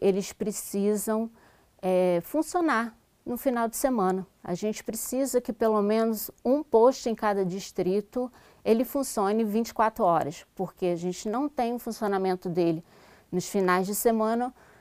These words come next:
não tem o funcionamento à noite, né? Muito menos em feriado. Então, é de extrema importância que seja implementado um posto em cada distrito vinte e quatro horas por dia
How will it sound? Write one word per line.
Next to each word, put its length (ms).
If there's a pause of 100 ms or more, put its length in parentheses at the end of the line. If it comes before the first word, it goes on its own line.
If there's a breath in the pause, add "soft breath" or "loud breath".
(100)
não 220
tem 180
o 60
funcionamento 680
à 60
noite, 640 (300)
né? 300
Muito 360
menos 360
em 80
feriado. 680 (140)
Então, 460
é 40
de 80
extrema 500
importância 840 (640 loud breath)
que 140
seja 500
implementado 880
um 180 (220)
posto 520 (540 soft breath)
em 80
cada 380
distrito 560
vinte 260
e 60
quatro 300
horas 260
por 200
dia 460